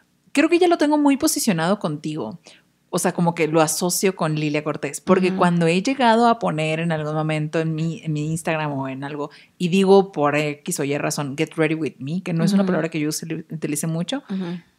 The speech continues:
Speaker 1: después siento que capto que me siento muy tú, ¿sabes? O sea, es
Speaker 2: Ujú.
Speaker 1: como de, "Eso es lo que diría
Speaker 2: <laughs>
Speaker 1: Lilia", ¿sabes?
Speaker 2: Ajá.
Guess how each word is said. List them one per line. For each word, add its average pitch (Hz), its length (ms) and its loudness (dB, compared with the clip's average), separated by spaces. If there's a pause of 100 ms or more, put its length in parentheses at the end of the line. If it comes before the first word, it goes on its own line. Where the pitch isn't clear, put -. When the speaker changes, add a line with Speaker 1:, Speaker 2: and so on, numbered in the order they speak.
Speaker 1:
después 196 500 4
siento 220 240 2
que - 100 -14
capto 180 440 -2
que 156 80 -4
me 143 100 -4
siento 147 240 -6
muy 139 160 -6
tú, 143 360 -8
¿sabes? - 500 -10
O 196 80 2
sea, 208 100 6
es 196 120 2
Speaker 2:
Ujú. 202 100 2
Speaker 1:
como - 160 8
de, 160 100 8
"Eso - 220 8
es - 100 10
lo 269 80 10
que 226 80 8
diría 185 260 10
Speaker 2:
<laughs> 190 80 8 (300)
Speaker 1:
Lilia", - 220 2
¿sabes? 269 220 10
Speaker 2:
Ajá. 302 200 6